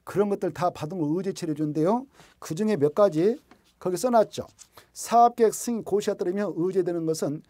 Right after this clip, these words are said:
국토협상 개발인 허가 받아본다. 농습상 농지허가, 산지가업상 산지허가 등을 받아본다.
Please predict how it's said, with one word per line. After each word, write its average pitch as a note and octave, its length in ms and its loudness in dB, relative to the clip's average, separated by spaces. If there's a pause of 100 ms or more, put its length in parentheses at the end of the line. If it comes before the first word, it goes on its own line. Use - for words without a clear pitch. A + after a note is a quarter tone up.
(220)
국토협상 F3 580 -2
개발인 E3+ 400 -2
허가 E3+ 160 -4
받아본다. D#3 640 -4 (580)
농습상 F3 440 0
농지허가, E3+ 600 0 (320)
산지가업상 F3+ 720 0
산지허가 F3 480 -2
등을 F3+ 160 -4
받아본다. D3 640 0